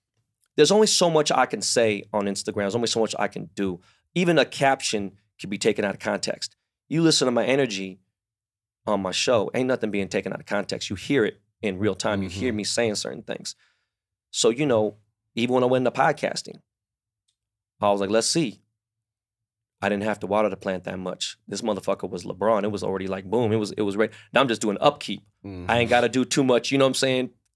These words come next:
Speaker 1: prepping or whatever. Um, my po-,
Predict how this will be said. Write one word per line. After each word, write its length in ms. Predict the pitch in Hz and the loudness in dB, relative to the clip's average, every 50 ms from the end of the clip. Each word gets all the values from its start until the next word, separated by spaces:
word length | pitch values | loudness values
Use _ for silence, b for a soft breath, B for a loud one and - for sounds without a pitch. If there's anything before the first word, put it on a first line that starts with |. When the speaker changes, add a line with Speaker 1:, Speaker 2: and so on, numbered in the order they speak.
| _ _ _ - | _ _ _ 0
Speaker 1:
prepping 360 | - 147 139 - - 139 127 | 4 4 4 6 4 2 2
or 100 | 120 113 | 2 2
whatever. 540 | 107 104 113 131 147 147 117 107 104 107 110 _ _ _ _ _ _ _ _ _ - | 2 4 4 4 4 4 2 -2 -4 -4 -6 _ _ _ _ _ _ _ _ _ 0
Um, 320 | - 113 110 107 101 98 101 - - - | 2 2 4 2 2 -2 -4 -10 -6 -2
my 180 | 104 107 120 | 0 2 2
po-, 240 | - - 135 117 | 4 4 4 4